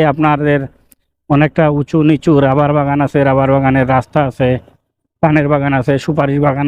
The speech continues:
আছে। এই জিনিসগুলো আপনাদেরকে মুগ্ধ করবে। একদম অসাধারণ একটা এলাকা। হয়তো কেউ মনে মনে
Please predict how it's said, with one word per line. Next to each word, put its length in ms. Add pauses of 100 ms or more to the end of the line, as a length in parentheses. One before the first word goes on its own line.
আছে। 140 (160)
এই 80 (100)
জিনিসগুলো 500
আপনাদেরকে 420 (140)
মুগ্ধ 200 (100)
করবে। 240 (880)
একদম 460 (1040)
অসাধারণ 720
একটা 140 (100)
এলাকা। 300 (1600)
হয়তো 260 (100)
কেউ 140 (160)
মনে 200
মনে 120